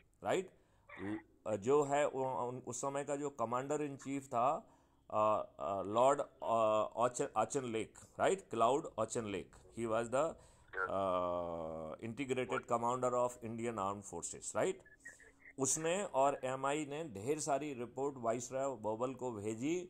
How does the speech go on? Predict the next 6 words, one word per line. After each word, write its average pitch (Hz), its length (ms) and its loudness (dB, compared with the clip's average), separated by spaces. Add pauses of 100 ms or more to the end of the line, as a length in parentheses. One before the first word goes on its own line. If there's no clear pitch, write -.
(360)
कि 143 140 -4
हालात 135 640 2
बहुत 117 380 -2
ही 139 320 -4
ख़राब 110 580 2
हैं, 110 460 -4